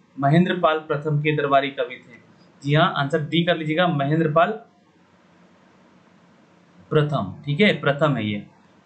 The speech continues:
ओके, चलिए next question पे चलते हैं। किस राष्ट्रकूट को, किस राष्ट्रकूट राजा ने एलोरा से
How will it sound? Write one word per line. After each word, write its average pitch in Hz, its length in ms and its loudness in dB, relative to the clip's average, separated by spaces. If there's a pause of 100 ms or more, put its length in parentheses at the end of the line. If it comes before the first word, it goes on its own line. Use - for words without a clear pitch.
(140)
ओके, 220 260 0 (340)
चलिए 113 360 -2
next 175 260 0
question 175 200 2
पे 175 60 2
चलते 170 240 0
हैं। 160 380 -4 (720)
किस 208 220 2
राष्ट्रकूट 185 720 0
को, 175 280 4 (460)
किस 202 180 4
राष्ट्रकूट 190 680 0
राजा 170 300 4
ने 170 360 -2
एलोरा 180 380 4
से 123 340 -8